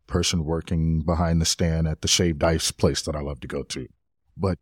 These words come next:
that's what we do as travelers. We go to those people and we ask those people for information,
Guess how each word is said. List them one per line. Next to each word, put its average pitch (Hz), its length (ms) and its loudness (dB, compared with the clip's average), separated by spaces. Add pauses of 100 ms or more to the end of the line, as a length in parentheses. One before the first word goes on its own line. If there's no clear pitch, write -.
(480)
that's 107 280 -4
what 82 120 -4
we 82 120 -6
do 95 240 -2
as - 140 -6
travelers. - 520 -4
We 73 140 -8
go 92 220 0
to 107 60 2
those 92 220 0
people 78 320 -4
and 71 120 -4
we 71 140 -6
ask 95 280 -2
those 85 160 0
people 80 280 -2
for 78 180 -4
information, 71 640 -4